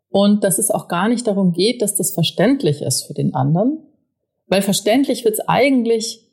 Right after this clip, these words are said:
dadurch, dass die Person mitfühlt und dadurch, dass ich selber einfach mich zeige in meinem emotionalen Prozess. Und dann ist es ganz unwichtig, was jetzt der Auslöser war und was vor zwanzig Jahren war, sondern das Mitfühlen lässt mich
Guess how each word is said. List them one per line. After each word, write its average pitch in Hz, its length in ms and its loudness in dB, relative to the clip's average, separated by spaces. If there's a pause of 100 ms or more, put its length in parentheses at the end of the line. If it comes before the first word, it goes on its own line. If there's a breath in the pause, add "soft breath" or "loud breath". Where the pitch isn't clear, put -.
(340)
dadurch, 196 440 0
dass 190 200 -2
die 202 100 -2
Person 185 300 0
mitfühlt 247 580 0 (580)
und 202 260 2
dadurch, 214 340 2
dass 208 320 -2
ich - 220 -4
selber 220 460 2
einfach 208 440 -2 (140)
mich 196 300 0
zeige 208 440 2
in 185 180 -2
meinem 185 200 0
emotionalen 180 500 0
Prozess. 165 540 -2
Und 170 160 0
dann 180 120 2
ist 190 140 -2
es - 120 -8
ganz 190 300 2
unwichtig, 190 560 0
was 160 140 -2
jetzt - 160 -8
der - 140 -6
Auslöser 180 540 0
war 165 380 0
und 170 120 -2
was 160 240 -4
vor 170 160 -2
zwanzig 170 380 -2
Jahren 185 220 2
war, 175 300 -2 (640 loud breath)
sondern 180 540 0
das 180 180 -2
Mitfühlen 233 680 2
lässt 190 340 0
mich 202 340 -2